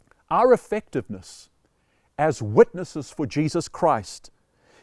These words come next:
cannot surpass the level of our devotion to our corporate, uh, identity, our corporate gathering,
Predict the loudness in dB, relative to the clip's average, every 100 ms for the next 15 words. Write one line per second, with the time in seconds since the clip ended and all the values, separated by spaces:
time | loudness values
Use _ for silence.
0 | _ -6 0 0 0 -4 -6 -8 -8 -8
1 | -4 -2 -4 -8 -2 2 4 4 6 6
2 | 4 0 0 -2 _ _ _ _ 2 2
3 | 2 0 0 2 0 0 4 4 4 -2
4 | -8 -8 -8 _ _ _ _ -12 -4 -2
5 | 0 0 -2 -6 0 2 2 -2 -6 -6
6 | -20 _ _ _ _ -2 0 -2 2 0
7 | 2 0 0 -4 -8 -8 -6 -6 -8 -4
8 | -2 -2 -4 -10 -6 2 6 6 4 0